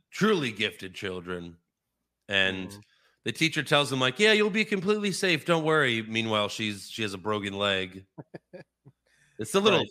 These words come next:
Speaker 1: things. And then, uh, Huey finds out that Stan, like, kind of adopted Nadia when she was a teenager.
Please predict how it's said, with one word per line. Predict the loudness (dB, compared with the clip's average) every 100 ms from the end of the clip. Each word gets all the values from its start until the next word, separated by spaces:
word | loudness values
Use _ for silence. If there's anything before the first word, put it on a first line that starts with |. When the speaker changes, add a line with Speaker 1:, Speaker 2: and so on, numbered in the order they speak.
| -8
Speaker 1:
things. | -10 -12 -18 -20 _ _ _ _ -18 -18 -2 2
And | 6
then, | 6 8
uh, | 6 6
Huey | 2 2 2
finds | 2 2 4 4
out | 4 4
that | 0 -2
Stan, | -2 2 4 4 2
like, | 0 0 -6
kind | 0 4 4 4
of | -2
adopted | 0 2 2 0 -4 -6 -12 _ _ _ _ _
Nadia | 4 6 6 4 2
when | 0 -2
she | -2
was | -2 -2
a |
teenager. | -4 -2 -2 -2 -2 -2 -4 -6